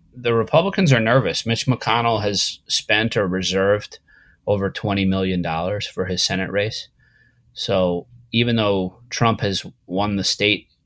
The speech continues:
in twenty sixteen by thirty points, a bigger margin than he won Alabama, um, but even despite that, M-, McConnell has a couple problems. One, he's a lot less popular than Donald Trump.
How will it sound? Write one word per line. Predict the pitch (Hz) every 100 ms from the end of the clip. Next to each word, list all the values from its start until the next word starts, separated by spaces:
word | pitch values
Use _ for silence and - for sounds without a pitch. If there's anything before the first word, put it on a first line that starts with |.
| -
in | 95
twenty | - 107 101
sixteen | - 98 - 107
by | 92 85
thirty | - - 98 110
points, | - - 104 147 139 -
a | 87
bigger | 92 98 95
margin | 90 90 92 98
than | 95
he | 90
won | 90 92
Alabama, | 87 87 80 85 92 110 - _ _ _ _ _ -
um, | 95 90 85 80 - _ _ _ -
but | 95 98 92
even | 104 110 104
despite | 92 - 123 123
that, | 107 92 80 -
M-, | 98 98
McConnell | 98 - 110 101
has | 95 90 - - _
a |
couple | - 113 95
problems. | - 90 82 82 80 -
One, | 95 104 104 95 _ _ _ _ _
he's | 117 101
a | 98
lot | 98 87
less | 95 -
popular | - 95 - 92 87
than | 87
Donald | 87 85 87 82
Trump. | 90 87